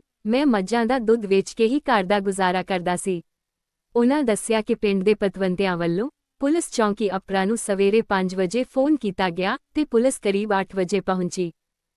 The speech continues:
ਇਸ ਮੌਕੇ ਇਕੱਠੇ ਹੋਏ ਪਤਵੰਤਿਆਂ ਨੇ ਦੱਸਿਆ ਕਿ ਕੁਝ ਦਿਨ ਪਹਿਲਾਂ ਪਿੰਡ ਭਾਰ ਸਿੰਘਪੁਰ ਤੋਂ ਵੀ ਚੋਰ ਸੱਤ ਮਹਿੰਗੇ ਭਾਅ ਦੀਆਂ ਬੱਕਰੀਆਂ ਚੋਰੀ ਕਰਕੇ ਲੈ ਗਏ ਸਨ ਤੇ ਲਗਾਤਾਰ ਇਸ ਤਰ੍ਹਾਂ ਦੀਆਂ ਚੋਰੀਆਂ ਕਾਰਨ ਲੋਕਾਂ ਵਿੱਚ ਦਹਿਸ਼ਤ ਦਾ ਮਾਹੌਲ ਹੈ।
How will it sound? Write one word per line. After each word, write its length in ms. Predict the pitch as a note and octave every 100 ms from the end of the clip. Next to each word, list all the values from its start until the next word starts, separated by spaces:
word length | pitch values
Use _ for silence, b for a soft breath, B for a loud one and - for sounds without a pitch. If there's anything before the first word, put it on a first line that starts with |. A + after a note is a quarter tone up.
| _ _ -
ਇਸ 220 | C4 -
ਮੌਕੇ 340 | A#3 G3+ -
ਇਕੱਠੇ 520 | A3+ G#3+ G#3 F#3 A#3 A#3+
ਹੋਏ 180 | B3
ਪਤਵੰਤਿਆਂ 640 | A3+ G#3+ G3+ G3 F#3+ G#3 G#3
ਨੇ 120 | G3+
ਦੱਸਿਆ 480 | F3+ F3 - F3+ G#3+ _ _ -
ਕਿ 100 | C#4+
ਕੁਝ 280 | - E4 A#3+
ਦਿਨ 240 | C4 B3+
ਪਹਿਲਾਂ 360 | A#3 G3 G3 G3
ਪਿੰਡ 260 | G#3+ G#3 A3
ਭਾਰ 200 | A3 F#3
ਸਿੰਘਪੁਰ 480 | - A#3 A3+ A3 G3+
ਤੋਂ 200 | G3 F3
ਵੀ 160 | G3+ - _ _
ਚੋਰ 260 | - C#4+ E4+
ਸੱਤ 340 | - B3 -
ਮਹਿੰਗੇ 320 | G#3 G3 G3
ਭਾਅ 280 | A3 G#3+ F#3
ਦੀਆਂ 240 | G3 G#3+
ਬੱਕਰੀਆਂ 480 | F#3 F#3+ - A3 B3
ਚੋਰੀ 320 | B3 G#3 F#3+
ਕਰਕੇ 360 | F#3+ F#3+ F3 G3
ਲੈ 200 | F#3 F3
ਗਏ 200 | E3+ G3
ਸਨ 280 | - G3 G3 - _
ਤੇ 100 | C#4
ਲਗਾਤਾਰ 560 | D4+ A3 G#3 G#3 A3 C#4+
ਇਸ 180 | A3 -
ਤਰ੍ਹਾਂ 220 | G3+ F#3
ਦੀਆਂ 220 | A#3 A#3+ D4
ਚੋਰੀਆਂ 420 | - G#3 G#3 B3+
ਕਾਰਨ 360 | A#3 F#3+ G3+
ਲੋਕਾਂ 340 | A3+ G3+ - G3
ਵਿੱਚ 200 | A3 G3+
ਦਹਿਸ਼ਤ 380 | G3+ G3 - F3
ਦਾ 160 | F#3
ਮਾਹੌਲ 380 | F3+ F3+ F3+ F3+
ਹੈ। 220 | F#3 E3+